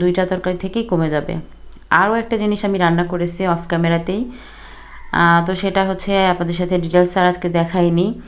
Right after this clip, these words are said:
তো নারকেলের দুধ দিয়ে আমি আমড়া রান্না করেছি। কে কে খান নারকেলের দুধ দিয়ে আমড়া রান্না করা? আমাদের যশোর এলাকায় কিন্তু আমরা খুব পছন্দ করে খাই। আর এই যে আমড়ার সিজন, এই সময় তো খাবই। আহ, তো নারকেলের দুধ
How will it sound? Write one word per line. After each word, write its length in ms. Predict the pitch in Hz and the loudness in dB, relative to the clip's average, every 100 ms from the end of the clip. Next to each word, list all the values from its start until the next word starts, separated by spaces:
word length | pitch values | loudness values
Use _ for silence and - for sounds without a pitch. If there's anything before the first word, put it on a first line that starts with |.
| - - - - - 127 - | -18 -18 -18 -20 -14 -8 0
তো 60 | 175 180 | 4 6
নারকেলের 540 | 180 190 208 214 214 170 | 4 4 0 0 0 0
দুধ 140 | 185 170 | -2 -2
দিয়ে 140 | 175 196 185 | 0 2 2
আমি 120 | 202 - 160 | 0 2 2
আমড়া 240 | 165 170 170 | 2 2 2
রান্না 200 | 156 156 151 | 2 0 -4
করেছি। 340 | 147 139 - - 151 - | -6 -8 -8 -8 -10 -8
কে 100 | - 226 | -4 -2
কে 100 | 214 196 | -2 -2
খান 160 | 190 190 233 220 | 0 2 2 2
নারকেলের 400 | 175 175 175 180 | 0 0 0 0
দুধ 120 | 175 170 | 0 0
দিয়ে 120 | 185 | 2
আমড়া 160 | 175 165 165 | 2 2 2
রান্না 180 | 165 165 | 0 0
করা? 140 | 202 220 175 | -2 0 0
আমাদের 220 | 175 180 175 | 0 0 -2
যশোর 240 | 175 208 202 | -2 -2 -2
এলাকায় 260 | 196 208 202 | -2 -4 -4
কিন্তু 180 | 202 196 190 | -4 -4 -2
আমরা 160 | 185 247 240 - - - | -2 -4 -6 -14 -16 -6
খুব 100 | - 285 | -2 2
পছন্দ 300 | 196 190 190 185 180 | 2 2 0 0 2
করে 140 | 160 160 | 0 0
খাই। 140 | 156 147 - | -4 -2 0
আর 80 | 180 208 | 0 0
এই 60 | 214 | -2
যে 80 | 208 208 - | 0 2 2
আমড়ার 280 | 185 190 190 | 2 0 0
সিজন, 320 | 196 175 185 226 - - - - - | -4 -2 0 -2 -6 -16 -18 -20 -10
এই 140 | - 202 | -4 -2
সময় 240 | 214 208 202 202 | 0 0 0 0
তো 60 | 196 196 | 0 0
খাবই। 340 | - 170 175 180 | 0 2 4 4
আহ, 540 | 247 - - - - 175 | 0 -6 -14 -6 -2 0
তো 60 | 180 190 | 2 0
নারকেলের 440 | 185 180 190 190 175 | 0 -2 -4 -4 -4
দুধ 140 | 185 | -6